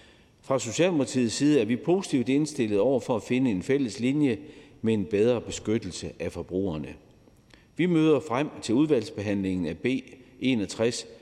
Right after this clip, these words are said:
med et åbent sind for at lande en beretningstekst, der kan tilgodese hensigterne, intentionerne og formålet med B enogtres inden for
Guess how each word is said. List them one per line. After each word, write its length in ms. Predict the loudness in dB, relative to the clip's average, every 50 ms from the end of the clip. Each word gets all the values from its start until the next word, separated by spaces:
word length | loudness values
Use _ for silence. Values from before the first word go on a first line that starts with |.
| -14 -6
med 120 | -2 0 0
et 80 | 2
åbent 360 | 2 2 2 2 0 -2 -6 -2
sind 240 | -2 -2 -2 -2 -6 -12 -18 -20 -20 -20 -20 -20 -20 _ _ _ _ _ _
for 380 | -8 0 2 2 2 2 -2 -4
at 200 | -4 -4 -2 0
lande 360 | 0 2 2 2 2 0 0
en 120 | -2 -4 -4
beretningstekst, 1000 | -4 -4 -2 -2 -4 -4 -4 -6 -8 -8 -6 -4 -4 -4 -4 -6 -12 -16 -16 -18 -18 -20 -20 -20 -20 -20 _ _ -2
der 100 | -2 -2
kan 160 | -2 -2 -6
tilgodese 760 | -6 -6 -6 -2 0 0 2 2 0 0 0 -2 0 0 -2 -4 -8 -20 -20 -20 -20 -12
hensigterne, 760 | -6 -4 -2 -2 -2 -2 -4 -4 -4 -4 -6 -6 -6 -6 -8 -8 -8
intentionerne 880 | -6 -6 -6 -6 -8 -8 -4 -2 0 0 0 0 -2 -4 -6 -8 -10 -12
og 120 | -14 -14
formålet 640 | -8 -4 -2 0 0 0 0 0 -2 -4 -4 -6 -6
med 240 | -6 -6 -6 -6 -6 -10 -14 -12 -6
B 40 | -2
enogtres 760 | -2 -2 0 -2 -2 -4 -4 -6 -6 -4 -4 -4 -4 -6 -8 -16 -18 -20 -20 -20 -20 _ _ _ _ -2
inden 340 | 0 0 0 2 0 0 -2
for 380 | -2 -4 -4 -4 -4 -6 -8